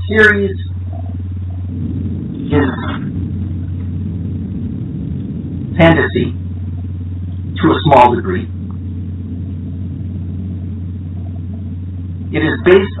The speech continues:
on a situation that happens in the Bible, which I just sort of made a little elastic. The story of, of God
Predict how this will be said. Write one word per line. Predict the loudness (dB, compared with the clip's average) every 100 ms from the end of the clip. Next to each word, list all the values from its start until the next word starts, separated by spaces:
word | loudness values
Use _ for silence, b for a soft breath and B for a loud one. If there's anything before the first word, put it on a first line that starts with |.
| 8
on | 10 12 10 4 -4 -10 -12 -12 -12 -12 -12 -12 -8
a | -4 -2
situation | -2 -2 2 4 4 0 -4 -4 -8 -10 0
that | 2
happens | 6 4 4 -2
in | -2
the | 2
Bible, | 6 6 6 0 -4 -10 B B B -8
which | -6 0
I | 2
just | 2 4
sort | 6 6
of | 4 0 -8 -8 -10 -10 -10 -10 -10 -10 -10 -10 -10 6
made | 6
a | 8 8
little | 8 4 0 -2 -4 -8 2
elastic. | 6 8 10 8 6 -4 -10 -12 -16 -18 -18 -18 -20 _ -18 -16
The | 0
story | 8 8 8 0 _ _ 2 4 4 4
of, | 2 2 0 -12 -16 -16 -16 -16 -16 -16 -16 -16 -16 -16 -16 -16 -16 -8
of | -8 0
God | 8 8 8